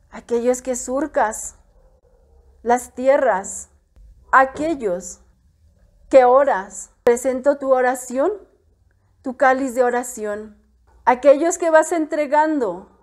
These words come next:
médicos, llevar con atención,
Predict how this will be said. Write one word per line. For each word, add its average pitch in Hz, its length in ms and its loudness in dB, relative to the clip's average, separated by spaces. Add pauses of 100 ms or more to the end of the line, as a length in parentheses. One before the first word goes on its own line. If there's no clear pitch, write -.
(440)
médicos, 294 880 0 (920)
llevar 220 560 0 (520)
con 240 220 2
atención, 233 880 -4